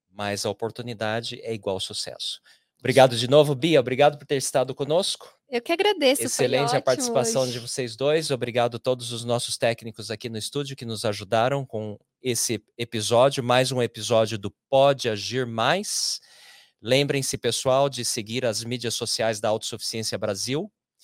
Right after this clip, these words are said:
Speaker 1: tanto no YouTube, quanto no Facebook, quanto no Instagram.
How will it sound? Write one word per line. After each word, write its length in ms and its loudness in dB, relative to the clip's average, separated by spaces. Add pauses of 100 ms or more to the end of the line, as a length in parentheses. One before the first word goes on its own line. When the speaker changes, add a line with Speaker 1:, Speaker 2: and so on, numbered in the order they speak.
(400)
Speaker 1:
tanto 340 2
no 120 -2
YouTube, 500 -2
quanto 280 -4
no 80 -8
Facebook, 680 -8
quanto 280 -6
no 80 -8
Instagram. 640 -2